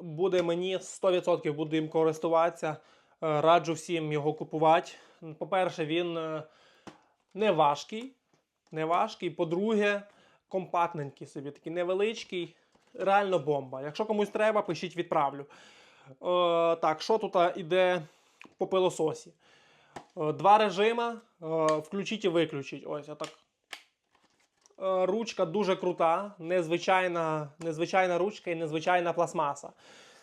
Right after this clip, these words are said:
Е, якщо чесно, цей інструмент, цей, е, пилосмок іде на будівництво. Він не, ну, скажімо так, не створений для того, щоб їм пилососили там в хаті і так далі. Але він з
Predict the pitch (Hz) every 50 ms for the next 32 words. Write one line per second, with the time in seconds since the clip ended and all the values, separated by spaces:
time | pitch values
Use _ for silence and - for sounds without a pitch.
0 | - - _ _ - - 170 165 160 160 156 156 156 151 160 156 156 190 170 -
1 | 220 220 214 180 151 - 196 196 190 196 185 165 151 - 175 175 185 190 202 190
2 | 160 - _ - 196 185 185 185 180 175 170 170 165 165 - _ - - 165 156
3 | - 175 175 170 165 - 196 208 233 233 233 - _ _ _ _ _ - - _
4 | - 180 170 156 147 180 180 180 180 180 170 175 180 165 185 175 185 180 170 160
5 | 165 - 160 147 147 170 175 165 160 156 156 160 170 175 175 175 156 - - _
6 | _ - 220 214 180 - - 180 175 156 170 165 165 160 170 165 156 160 - _
7 | _ _ 175 185 185 156 - - 196 214 220 214 202 180 180 170 151 165 165 -
8 | 196 185 175 170 - - 165 151 156 170 175 160 160 170 170 165 165 180 180 165
9 | - 160 156 156 156 160 156 - - 208 208 208 165 - 185 175 160 180 165 147
10 | 147 160 147 147 151 160 - - - 190 190 202 190 170 151 135 147 - _ _
11 | _ _ _ _ _ _ _ _ _ _ - - 160 151 185 196 214 220 226 220
12 | _ _ _ _ 175 170 160 160 151 143 - 160 165 165 165 165 165 165 165 165
13 | 165 165